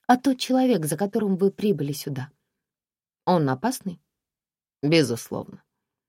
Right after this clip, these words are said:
А вам бывает страшно? Если всё время бояться, тогда работать не получится. Конечно, опасность есть, но эти люди по большей части запугивают.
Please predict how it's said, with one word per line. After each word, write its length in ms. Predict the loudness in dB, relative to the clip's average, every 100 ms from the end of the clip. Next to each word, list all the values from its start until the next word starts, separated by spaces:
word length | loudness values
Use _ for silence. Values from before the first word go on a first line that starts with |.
| _ _ _ _
А 80 | 0
вам 200 | 0 -2
бывает 360 | -4 -2 -4 -6
страшно? 580 | -14 -10 -10 -12 -20 _ _ _ _ _ _ _ _ _ -10
Если 540 | -2 2 4 4 2
всё 240 | 0 2 2
время 320 | 2 0 -2
бояться, 580 | -4 -4 -2 -4 -4 -4
тогда 300 | 0 2 2
работать 400 | 2 -2 -4 -6
не 80 | -6
получится. 720 | -6 -8 -8 -12 -14 -16 -16 _ _ _ _ _ _
Конечно, 560 | 2 6 6 6 4 2
опасность 640 | 4 2 2 -4 -6 -2
есть, 380 | 4 4 4 0
но 80 | 2
эти 300 | 4 4 6
люди 320 | 6 6 4
по 180 | 4 4
большей 360 | 4 2 0
части 400 | 0 0 -2 -2
запугивают. 800 | -2 -2 -4 -12 -12 -16 -20 _